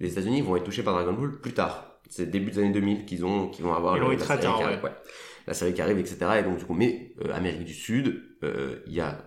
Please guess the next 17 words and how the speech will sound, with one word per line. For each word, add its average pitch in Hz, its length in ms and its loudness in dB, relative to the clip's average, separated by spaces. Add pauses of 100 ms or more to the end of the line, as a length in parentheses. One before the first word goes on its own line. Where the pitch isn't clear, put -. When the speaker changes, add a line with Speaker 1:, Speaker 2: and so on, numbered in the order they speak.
Speaker 1:
beaucoup 78 300 -6
de, 73 440 -4
il 71 60 -4
y 73 40 -4
a 76 40 -2
beaucoup 80 220 -6
de 80 40 -4
Dragon 78 260 -2
Ball, 82 220 -2
vraiment, 78 180 -2
Speaker 2:
Ouais, 120 80 2
ouais. 90 60 0
Speaker 1:
hein. 78 240 0
Ils 73 80 -2
ont, 80 80 0
ils 85 140 -2
ont, - 60 0